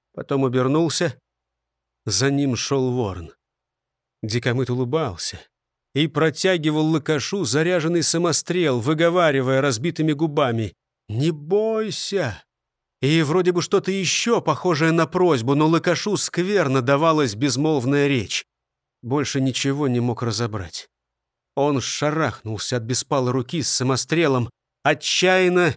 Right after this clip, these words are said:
и невнятно закричал сквозь повязку. Проснулся.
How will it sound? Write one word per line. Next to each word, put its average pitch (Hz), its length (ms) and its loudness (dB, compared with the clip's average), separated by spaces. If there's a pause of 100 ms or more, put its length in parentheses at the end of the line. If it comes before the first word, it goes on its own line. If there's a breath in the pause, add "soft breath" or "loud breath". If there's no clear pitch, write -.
(260)
и 165 120 4
невнятно 185 600 2
закричал 175 760 2
сквозь 170 600 0
повязку. 160 800 0 (1080)
Проснулся. 110 640 -4